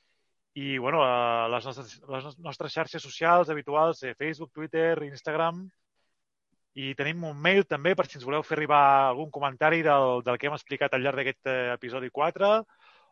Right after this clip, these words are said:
o algun altre tema, alguna altra inquietud, eh, opinions que, que tingueu sobre el món de la neu i de, de les estacions d'esquí del Pirineu. I res,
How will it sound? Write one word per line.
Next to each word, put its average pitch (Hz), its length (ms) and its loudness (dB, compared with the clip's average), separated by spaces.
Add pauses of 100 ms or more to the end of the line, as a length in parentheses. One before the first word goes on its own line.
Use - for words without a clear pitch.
(140)
o 139 140 -2
algun 135 200 0
altre 160 300 4
tema, 190 320 4
alguna 156 260 4
altra 151 160 -2
inquietud, 190 720 0
eh, 151 140 -2
opinions 165 560 -6
que, 127 640 -4
que 127 100 -10
tingueu 135 480 -2 (460)
sobre 143 240 -2
el 135 40 -2
món 151 140 -6
de 147 80 0
la 143 140 2
neu 170 340 2
i 151 80 -2
de, 143 160 2 (160)
de 127 160 -2
les 127 160 -4
estacions 139 260 -14
d'esquí 180 380 -6 (320)
del 127 140 -6
Pirineu. 185 480 -2 (880)
I 151 240 2
res, 190 240 6